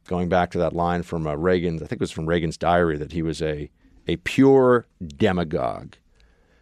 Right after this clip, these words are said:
a politician. Joe Biden was a politician in all, is a politician in all the worst ways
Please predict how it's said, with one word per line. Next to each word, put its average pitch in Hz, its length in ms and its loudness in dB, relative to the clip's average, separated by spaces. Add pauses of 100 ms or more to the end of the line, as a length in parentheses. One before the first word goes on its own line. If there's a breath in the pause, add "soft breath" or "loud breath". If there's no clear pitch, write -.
(100)
a 104 100 4
politician. 135 840 2
Joe 123 200 4
Biden 123 280 4
was 101 120 -2
a 90 40 -4
politician 110 640 0
in 82 120 -4
all, 113 440 4
is 160 220 4
a 95 60 0
politician 82 480 -6
in 85 40 -2
all 98 160 2
the 87 80 -2
worst 92 420 0
ways 90 540 2